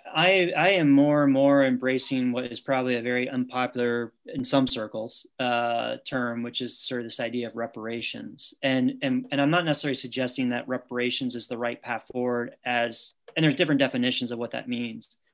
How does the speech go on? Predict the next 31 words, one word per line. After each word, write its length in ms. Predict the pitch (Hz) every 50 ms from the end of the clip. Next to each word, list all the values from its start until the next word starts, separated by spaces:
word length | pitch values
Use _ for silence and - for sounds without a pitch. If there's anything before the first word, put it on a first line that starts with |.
| _ _ _ _ _ _ _ _ _ _ - - _ _
But 120 | - 143 147
I 100 | 147 147
do 280 | 131 - 160 170 185
think 320 | 165 165 160 147 143 135 139
we 160 | 131 139 139
need 160 | 143 139 135
to 80 | 135 123
start 320 | - - 131 127 127 -
think, 260 | - 135 131 120 - - -
ha-, 180 | - 127 - -
have 180 | - 135 127
a 100 | 120 113
reparational 720 | 101 127 131 127 - - 113 117 123 120 - - 135 120 117
mindset. 640 | 117 117 113 117 123 117 113 - - 120 113 - - _ _ _ _ _ _ _ _ _ _ _ _ _ _ -
And 140 | 131 131
what 120 | 135 139 139
I 100 | 135 131
mean 300 | 135 143 156 165 160 151
by 180 | 143 131 127
that 240 | 123 123 123 123 120
is, 180 | 120 120 117 -
like, 220 | 120 117 117 - _
you 100 | - 131
know, 140 | 131 127 120
when 160 | 120 127 131
you, 460 | 131 139 143 143 143 143 139 139 135 - _ _ _ _ _ _ _ _ _ _ -
when 160 | - 135 143
you 180 | 143 147 151 151
look 260 | 143 143 139 139 -
at, 380 | 135 131 127 127 127 - - _ _ _ _ _ -
I, 100 | 139